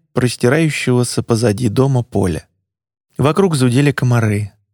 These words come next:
Лбы и виски братьев покрылись испариной. Машины мисс Ванды во дворе не было, как и другого дома по соседству.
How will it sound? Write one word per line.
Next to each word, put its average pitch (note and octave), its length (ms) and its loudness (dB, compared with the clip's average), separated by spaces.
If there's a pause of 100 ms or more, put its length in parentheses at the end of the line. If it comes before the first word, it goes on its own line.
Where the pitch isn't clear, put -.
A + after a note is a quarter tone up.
(420)
Лбы D3 300 2
и E3 80 4
виски D3+ 300 0
братьев C#3+ 520 0
покрылись C#3+ 520 -2
испариной. A2 720 -4 (640)
Машины A#2+ 460 2
мисс G#2+ 200 0
Ванды B2 360 2
во G2+ 100 0
дворе A2+ 300 0
не A2+ 200 0
было, E2 280 -8 (380)
как D#3 220 -2
и D#3 40 2
другого C#3 440 2
дома B2 320 0
по A2+ 120 -2
соседству. - 680 -8